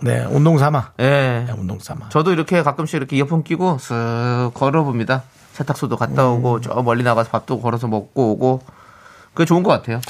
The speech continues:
Speaker 2: 예.
Speaker 1: 저는 이제 식당 갈 때,
Speaker 2: 예.
Speaker 1: 예, 큰 냄비 하나 갖고 가서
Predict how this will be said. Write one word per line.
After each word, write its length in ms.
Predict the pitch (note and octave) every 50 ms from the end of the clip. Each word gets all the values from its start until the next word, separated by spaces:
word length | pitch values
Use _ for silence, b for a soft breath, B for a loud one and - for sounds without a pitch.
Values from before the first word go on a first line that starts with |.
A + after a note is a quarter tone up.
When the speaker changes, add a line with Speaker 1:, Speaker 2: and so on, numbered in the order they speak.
| B B B
Speaker 2:
예. 180 | A2 A2+ A2 G#2+
Speaker 1:
저는 200 | - D#3 D#3+ E3
이제 100 | C#3 D3
식당 400 | C#3 - - - - C4 A#3 A3
갈 220 | F3+ D#3 B2+ G#2 -
때, 200 | E3 D#3+ D3 A#2 -
Speaker 2:
예. 400 | A2+ A2 G#2+ G2+ G#2+ A#2 A2+ A2+
Speaker 1:
예, 60 | G#2
큰 300 | - - - - F#3 F3
냄비 220 | D3+ C3+ C3 C3 D3
하나 120 | C#3 C3
갖고 240 | A2+ G#2 G2+ - A2
가서 380 | G#2+ A2 G#2 - C3+ C#3 B2+